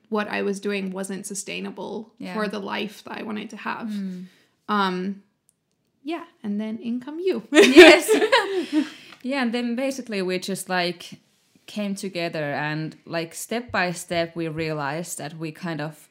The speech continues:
Speaker 2: we have been having these same kind, kinds of thoughts,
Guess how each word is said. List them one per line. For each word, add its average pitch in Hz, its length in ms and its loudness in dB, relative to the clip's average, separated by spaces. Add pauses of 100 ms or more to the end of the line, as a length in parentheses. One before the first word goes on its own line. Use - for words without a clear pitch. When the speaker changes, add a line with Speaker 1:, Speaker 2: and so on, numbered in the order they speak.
Speaker 2:
we 170 160 -6
have 165 280 -4
been 156 180 -8
having 160 340 -6
these 151 200 -10
same 151 520 -6
kind, 151 360 -8 (180)
kinds 170 280 -8
of 156 120 -12
thoughts, 185 600 -6